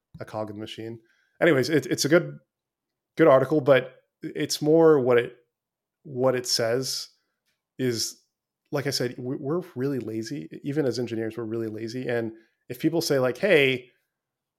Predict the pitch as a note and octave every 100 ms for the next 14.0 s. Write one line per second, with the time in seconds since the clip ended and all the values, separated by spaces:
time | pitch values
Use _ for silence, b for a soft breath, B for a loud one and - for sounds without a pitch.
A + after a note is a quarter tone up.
0 | - C3+ C#3 E3 B2+ C3 _ _ - A#2+
1 | C#3 C3+ C3 B2 B2+ B2 - A#2 B2 A#2
2 | - A#2+ A#2 A2+ B2+ A#2 G#2+ A2 A#2+ A2+
3 | A#2 A2+ - A#2 A2+ A2+ A2 A2 A#2+ A2+
4 | - A2+ A2 G#2+ G#2 _ _ _ _ -
5 | - A2+ - A2 - - A#2 A#2 A2 A2+
6 | A2 G#2+ A2 A#2 G#2+ G#2 A2 C3+ _ _
7 | _ _ _ C3 A#2 C3+ C3 G#2 G#2+ A2+
8 | - - _ _ _ _ _ - C3 A#2+
9 | A#2 - A#2 G#2+ _ _ - C3+ B2+ A2+
10 | A2+ A2 - A#2+ - A2+ A2+ G#2 G#2+ A2
11 | - A#2+ G#2 G#2 A#2+ _ _ _ A#2+ B2+
12 | D3+ D3+ - A2+ - A2 - B2+ B2 C3
13 | C3+ _ _ _ _ _ - G#2 G#2